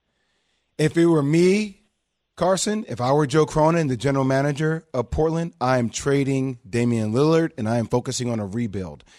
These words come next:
and I'm getting as many assets as possible. I'm giving him three or four teams. I'm trying to get the best deal from one of those three or four teams,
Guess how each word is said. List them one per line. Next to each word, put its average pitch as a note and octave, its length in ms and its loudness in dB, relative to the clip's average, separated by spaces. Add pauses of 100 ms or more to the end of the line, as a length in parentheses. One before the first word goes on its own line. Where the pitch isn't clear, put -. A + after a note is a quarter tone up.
(120)
and G#2 100 -4
I'm G#2+ 80 -2
getting B2+ 240 0
as G2+ 120 -4
many C#3+ 300 0
assets B2+ 480 -4
as A2+ 180 -6
possible. G2 640 -10 (320)
I'm A2+ 120 -6
giving C3 240 0
him C3 140 0
three C#3+ 200 -2
or C3+ 60 0
four D3 240 -2
teams. F#3 580 -2 (280)
I'm A#2 100 -4
trying C3 160 0
to B2 60 0
get A2+ 100 -6
the A2+ 60 -8
best C#3+ 380 0
deal E3 380 2
from C3 240 -2
one C#3 100 2
of C#3+ 80 0
those C#3+ 160 0
three D3+ 160 0
or D3 80 4
four D#3 240 0
teams, F#3 520 -2